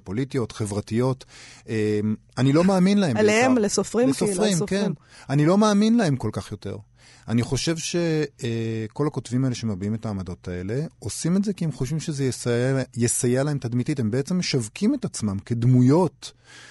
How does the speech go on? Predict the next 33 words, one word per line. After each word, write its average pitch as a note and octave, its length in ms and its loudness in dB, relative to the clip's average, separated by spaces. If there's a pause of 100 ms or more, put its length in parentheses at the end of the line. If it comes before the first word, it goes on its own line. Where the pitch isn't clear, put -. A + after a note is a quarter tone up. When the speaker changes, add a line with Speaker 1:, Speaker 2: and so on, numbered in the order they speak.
(220)
Speaker 1:
אה, A2 240 0
עבור, B2 380 0
אה, B2+ 160 0
קהל C3 200 -4
מסוים, A#2 420 -4
והם G2 80 -2
עושים E3+ 260 -4
את - 60 -2
זה A#2 80 -2
באופן C3 300 -2 (140)
מאוד D3 340 -2
מגושם, G#2 520 -2
בגמלוניות. F#2+ 760 -4 (600)
אה, G#2+ 60 -8 (580)
וזה G#2+ 340 -2
נראה B2 240 2
לי, D4+ 280 -4 (360)
נ-, C3 160 2 (300)
בעיה B2 520 0
של, F3 280 -2
אה, E3 340 -2
נראה B2+ 300 2
לי D#3+ 80 0
בעיה D3 260 -2
של, E3 240 -8
אה, D#3 80 -4
כותבים D3+ 380 -2
גברים D#3 400 2
דווקא, G#2 440 -4
כי G#2+ 140 -6
כשרונית A#2+ 420 0
מטלון, B2+ 420 2
אה, B2 60 4